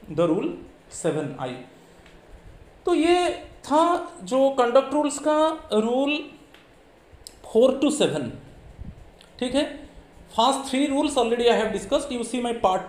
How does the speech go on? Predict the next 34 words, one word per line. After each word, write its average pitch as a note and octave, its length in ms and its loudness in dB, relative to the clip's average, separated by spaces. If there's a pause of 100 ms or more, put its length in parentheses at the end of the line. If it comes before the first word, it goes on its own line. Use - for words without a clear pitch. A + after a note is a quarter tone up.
two। G#3 100 2 (640)
इस F3+ 100 -6
contact G#3 480 4
rule - 100 -8
का B3+ 100 2
part A3 280 2
one B3 220 2
sexual A#3 340 2
harassment A#3+ 400 2
वो F#3 60 2
playlist F#3 420 -2
में A#3 80 -2
पड़ा A3+ 140 0
है, A#3 140 -2 (640)
Part A3+ 360 4
two B3 180 4
में B3 420 0 (720)
रूल G#3+ 260 2
one A3+ 240 4
to A#3+ 220 -4
थ्री B3 300 2
already E3+ 240 2
मैं G3 100 -2
discuss A#3 280 0
कर A#3 180 0
चुका A#3+ 180 0
हूँ, A3+ 180 0
वो G3 140 8
भी A3+ 200 4
मेरा A3+ 180 2
playlist A3+ 420 0
में A#3 120 -2
पड़ा A3 140 0
है, A3+ 180 -2